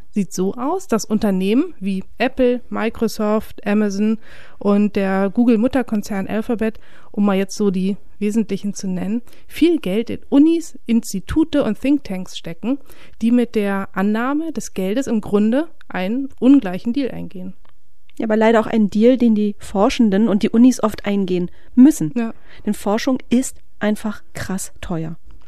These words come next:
Speaker 2: Oft laufen wissenschaftliche Vorhaben und Experimente ins Leere oder es müssen teure Messinstrumente extra gebaut werden. Äh, aber auch Langzeitstudien brauchen einfach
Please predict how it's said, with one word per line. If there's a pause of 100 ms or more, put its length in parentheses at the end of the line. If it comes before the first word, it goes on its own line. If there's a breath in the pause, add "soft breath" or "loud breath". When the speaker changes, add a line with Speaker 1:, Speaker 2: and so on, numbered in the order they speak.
(500 soft breath)
Speaker 2:
Oft
laufen
wissenschaftliche
Vorhaben
und
Experimente
ins
Leere
oder
es
müssen
teure
Messinstrumente
extra
gebaut
werden. (560 loud breath)
Äh,
aber
auch
Langzeitstudien
brauchen
einfach